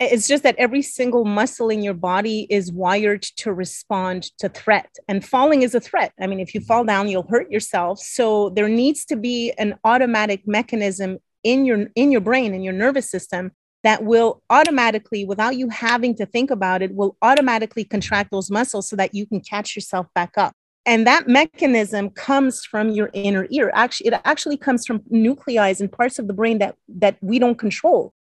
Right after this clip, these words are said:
in the same area where digestion and heart rate and breathing happens. So the therapies that are available to us today in the twenty-first century, and I'm not, I'm not saying that they're, that they're wrong, I'm just saying that they're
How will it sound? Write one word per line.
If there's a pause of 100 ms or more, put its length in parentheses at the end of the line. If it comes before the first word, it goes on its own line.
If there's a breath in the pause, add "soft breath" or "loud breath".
(180)
in
the
same
area
where
digestion
and
heart
rate
and
breathing (240)
happens. (300)
So (320)
the
therapies
that
are
available
to
us
today
in
the
twenty-first
century,
and
I'm
not,
I'm
not
saying
that
they're,
that
they're
wrong,
I'm
just
saying
that
they're